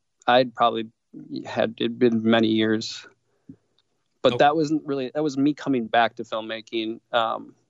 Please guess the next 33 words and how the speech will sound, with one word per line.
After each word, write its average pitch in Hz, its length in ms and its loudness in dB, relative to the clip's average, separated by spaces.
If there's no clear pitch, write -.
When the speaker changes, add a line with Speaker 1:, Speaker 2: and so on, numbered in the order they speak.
Speaker 1:
I 139 120 0
had 127 120 2
been 117 140 2
a 110 40 -2
filmmaker 117 480 -2
s-, 110 140 -8
really 123 340 6
since 113 260 0
two - 140 0
thousand 107 380 0
four. 110 520 4
It - 520 -20
was, - 80 -8
like, 110 160 0
when 113 120 0
I 107 60 -2
first, 107 300 -4
first 117 240 0
started 107 420 0
shooting 110 840 2
with, 117 240 0
trying 131 160 4
to 117 80 2
gather 110 500 2
actors 113 580 -2
and 120 240 -10
hair 127 140 -2
and 120 100 2
makeup 113 460 -2
and 113 120 -4
things 117 220 2
like 110 160 0
that. 120 300 4